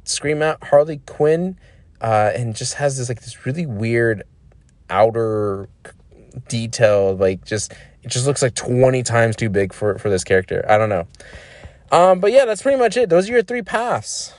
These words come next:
Uh, the, the star team, wh-, wh-, what did he call it already? Uh, it's team, Team Star. So there's Starfall Street, there's Herba Mystica, and then there's your typical gym leaders. I, I'm, <sighs> so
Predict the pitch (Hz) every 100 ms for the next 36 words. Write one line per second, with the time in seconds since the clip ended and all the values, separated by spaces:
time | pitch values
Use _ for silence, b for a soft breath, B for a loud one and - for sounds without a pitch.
0 | - 123 143 147 139 131 127 - 131 131
1 | 123 - 156 180 180 - 196 190 202 208
2 | 180 165 85 - 135 143 - 175 151 143
3 | 170 170 156 - - - 160 175 170 170
4 | 160 - 143 123 120 - - - - -
5 | 165 165 165 160 - 185 180 170 180 185
6 | 190 b b b b - - 123 120 120
7 | - 170 175 185 - 170 170 165 120 117
8 | - 151 165 165 156 - 143 156 147 139
9 | 123 123 123 120 117 113 131 131 120 113
10 | 120 117 120 107 90 87 - b b b
11 | b b b - _ _ _ _ 180 247
12 | 320 269 - 277 330 - - _ 175 -
13 | - - - - - - - - - _
14 | _ _ _ - - - - 254 233